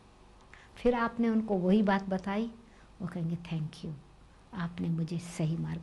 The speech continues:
बताया, सचमुच ये मेरी भूल थी।" पर गुस्से के समय आप कहो, "भूल है", वो कहेगा, "तुम कौन होता है मुझे बताने वाला?"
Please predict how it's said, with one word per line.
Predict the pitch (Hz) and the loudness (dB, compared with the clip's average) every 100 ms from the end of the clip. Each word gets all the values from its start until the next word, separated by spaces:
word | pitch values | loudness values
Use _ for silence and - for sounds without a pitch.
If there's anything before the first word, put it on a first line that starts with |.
| 156 | -10
बताया, | - 156 160 156 | -10 -10 -10 -6
सचमुच | - 208 233 226 190 | -6 -2 -2 -2 -2
ये | |
मेरी | 165 165 151 | 2 2 2
भूल | 156 165 170 | 2 0 0
थी।" | - - - - - | -4 -12 -14 -14 2
पर | 202 | 4
गुस्से | 190 - - 285 | 6 4 8 8
के | 240 | 6
समय | - 233 277 | 4 4 8
आप | 294 294 - | 8 6 8
कहो, | 269 269 | 12 12
"भूल | 214 214 240 | 10 6 6
है", | 247 254 - - 202 | 6 4 -6 -6 0
वो | |
कहेगा, | 190 190 185 | 4 4 4
"तुम | 180 233 233 | 4 4 6
कौन | 220 196 | 6 6
होता | 175 170 | 4 0
है | |
मुझे | 165 165 | -2 -2
बताने | 156 156 151 165 | -4 -6 -6 -6
वाला?" | 165 180 | -6 -10